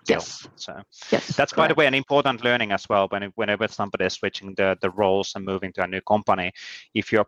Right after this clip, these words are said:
Speaker 1: part of the M V P and you wanna do a community and you're an M V P and you wanna visit these events and all of that stuff, you need to have that open discussion, uh, with
Speaker 2: Yeah.
Speaker 1: the new employer that, "Hey, I'm looking into doing this.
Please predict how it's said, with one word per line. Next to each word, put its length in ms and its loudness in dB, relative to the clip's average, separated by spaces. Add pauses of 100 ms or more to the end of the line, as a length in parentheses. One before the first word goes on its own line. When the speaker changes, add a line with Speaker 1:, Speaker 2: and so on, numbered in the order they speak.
Speaker 1:
part 220 6
of 120 2
the 120 2
M 80 -4
V 200 0
P 220 2
and 120 0
you 160 -6
wanna 260 2
do 140 -2
a 40 0
community 480 -6
and 180 -2
you're 220 0
an 140 -2
M 120 -2
V 120 -2
P 160 -2
and 120 -2
you 160 -10
wanna 300 2 (160)
visit 380 -2
these 480 -2
events 340 2
and 140 -8
all 120 -4
of 80 -10
that 140 0
stuff, 300 -8
you 100 -10
need 320 0
to 80 -6
have 280 0
that 140 -2
open 220 -6
discussion, 540 -4 (500)
uh, 320 0
with 120 -4
Speaker 2:
Yeah. 40 -20
Speaker 1:
the 80 -10
new 160 -2
employer 540 2
that, 120 -6
"Hey, 220 2 (180)
I'm 120 -10
looking 280 -2
into 140 -4
doing 200 -2
this. 320 -2